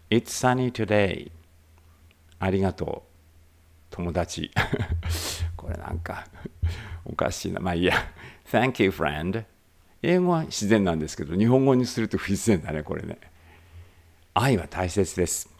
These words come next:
Love is important.明日は新しい日。Tomorrow is a new day.そうですね。夢を追い続けてください。Chase your dreams.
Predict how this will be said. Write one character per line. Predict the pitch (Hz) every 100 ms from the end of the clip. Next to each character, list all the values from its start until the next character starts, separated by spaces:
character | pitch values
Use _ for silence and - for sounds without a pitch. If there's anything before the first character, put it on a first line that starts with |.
| - _ _ - - - -
Love | 95 107 113 98 -
is | 95 87
important. | 87 85 82 78 - - - _ - - - _ _ - - _ _ -
明 | 95
日 | - - 123
は | 110 - -
新 | 123 139
し | - 131
い |
日。 | - - - - _ _ - - - _ -
Tomorrow | - 98 92 95 95 104 - -
is | 98 107 -
a | 123
new | 107 143
day. | 120 87 - - - - - - - _ _
そ | - -
う |
で | -
す | -
ね。 | 92 90 90 - _ _ -
夢 | 87 113 113 95
を | 80
追 | - 101
い | 117
続 | - 117
け | 107 120
て | 104
く | -
だ | 80
さ | - -
い。 | - _ _ _ - _ _ _ _ _ -
Chase | - 107 113 131 - 101
your | 110 104
dreams. | 92 95 101 73 80 - -